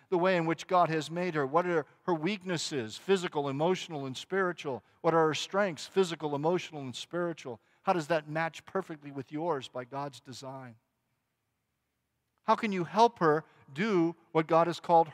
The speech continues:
her to do? She is your helper, but you're her helper. How do you make sure that she has what she needs to do her callings in life?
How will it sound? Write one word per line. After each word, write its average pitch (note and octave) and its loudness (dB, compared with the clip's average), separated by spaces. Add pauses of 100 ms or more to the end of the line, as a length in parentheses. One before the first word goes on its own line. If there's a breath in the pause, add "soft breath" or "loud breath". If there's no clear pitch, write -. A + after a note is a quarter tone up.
her G3+ 4
to F#3 -4
do? E3+ -6 (1500)
She A#3+ -6
is C#3+ 2
your G#3 8
helper, D#3+ 4
but F#3 -2
you're G3+ 2
her F4+ -4
helper. G#2 -10 (1600)
How C4 4
do D4 2
you D4 2
make A#3 2
sure A3 0
that D3+ -4
she G#3+ -6
has F3+ 0
what E3 -6
she F3 -8
needs D#3+ -4
to D3 -12
do C#3 -2 (120)
her D#3 -6
callings C3+ -2
in A#2 -10
life? G#2 -14